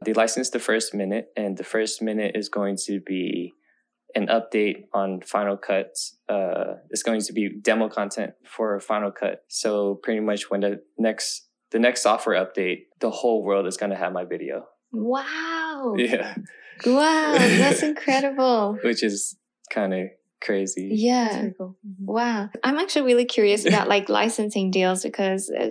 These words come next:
Speaker 2: very few creators actually end up licensing something this big. So is that basically, like, maybe they approach you and they're like, "We want you to create a piece of content around this, and we want to license the rights to,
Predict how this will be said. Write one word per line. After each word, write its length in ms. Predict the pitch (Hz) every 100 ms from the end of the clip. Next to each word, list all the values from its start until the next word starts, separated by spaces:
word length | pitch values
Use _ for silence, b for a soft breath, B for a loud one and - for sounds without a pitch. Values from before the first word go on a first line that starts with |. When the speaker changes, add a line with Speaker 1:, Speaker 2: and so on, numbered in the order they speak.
| 226
Speaker 2:
very 280 | 247 254 262
few 340 | 226 220 214 208
creators 380 | 202 196 196 196
actually 420 | 185 190 208 196
end 140 | 196
up 100 | 190 185
licensing 500 | 180 190 190 190 185
something 500 | 185 175 180 175 -
this 280 | 180 196 190
big. 460 | 226 185 - 196 -
So 260 | - 240 -
is 180 | - 247
that 180 | 294 -
basically, 580 | 277 269 247 247 233 214
like, 300 | 208 202 -
maybe 240 | 208 202 202
they 200 | 208 202
approach 420 | 196 208 208 -
you 360 | 208 202 196 202
and 160 | 202 196
they're 80 | 190
like, 240 | 196 202
"We 240 | - 208 208
want 260 | 202 202 233
you 140 | 208
to 80 | 202
create 320 | - 202 202
a 60 | 220
piece 200 | - 208
of 100 | -
content 380 | 190 196 202
around 360 | - 190 190 202
this, 400 | 330 349 330 - _ B B B -
and 160 | 214
we 100 | 208
want 220 | 202 196 196
to 80 | 196
license 400 | 190 190 190 190
the 80 | 190
rights 360 | 185 185 - -
to, 240 | 214 196